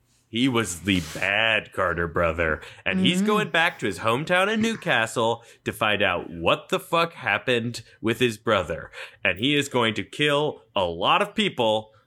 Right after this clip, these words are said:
Speaker 1: in pursuit of that, uh, quest.
Speaker 2: Indeed.
Speaker 1: And this movie, uh, we should say, um, starts, uh, I believe, it, where are my notes? Uh, just to get us into it.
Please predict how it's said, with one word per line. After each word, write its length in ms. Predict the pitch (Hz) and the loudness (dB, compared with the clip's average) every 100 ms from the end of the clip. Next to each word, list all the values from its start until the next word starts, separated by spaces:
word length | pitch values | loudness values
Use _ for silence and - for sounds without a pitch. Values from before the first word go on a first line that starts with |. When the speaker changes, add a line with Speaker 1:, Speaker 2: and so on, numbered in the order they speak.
| _ | _
Speaker 1:
in 140 | 120 117 | -2 0
pursuit 540 | 110 95 - 139 139 - | -2 -2 0 0 0 -2
of 260 | 101 95 87 | 0 0 0
that, 440 | 117 131 127 - - | 2 2 -2 -6 -10
uh, 300 | 117 120 120 120 | -2 2 2 0
quest. 680 | - 135 92 - - - - - _ _ _ _ _ - - - | -2 -2 0 -2 -2 -4 -8 -16 _ _ _ _ _ -20 -12 -2
Speaker 2:
Indeed. 840 | 185 170 175 214 302 - - - - - _ | 0 0 0 0 0 -2 -4 -8 -12 -20 _
Speaker 1:
And 120 | 123 160 | 0 2
this 200 | 254 214 | 0 0
movie, 480 | 185 156 202 208 - | 0 2 0 -2 0
uh, 180 | 131 | 2
we 140 | 127 180 | 2 0
should 220 | - 180 | -2 -6
say, 480 | - 104 98 139 - _ _ - | 0 2 2 0 -6 _ _ -4
um, 420 | 123 123 120 113 _ _ - | 0 2 0 -4 _ _ -8
starts, 680 | - - 151 135 135 - - | -8 -2 0 0 -2 -8 -4
uh, 360 | 117 117 110 110 | 0 2 2 2
I 120 | 107 | 2
believe, 300 | 107 113 123 | 0 0 0
it, 60 | 104 | 0
where 220 | 123 120 | 0 2
are 60 | 117 | 2
my 120 | 101 | 0
notes? 500 | 95 92 98 - - - _ _ _ | 2 0 0 -6 -10 -14 _ _ _
Uh, 120 | 104 110 | -2 0
just 220 | 160 165 | 0 -2
to 60 | |
get 180 | 175 160 | 0 2
us 120 | 139 | 2
into 280 | 113 92 95 | 0 -2 0
it. 220 | 98 139 | 2 2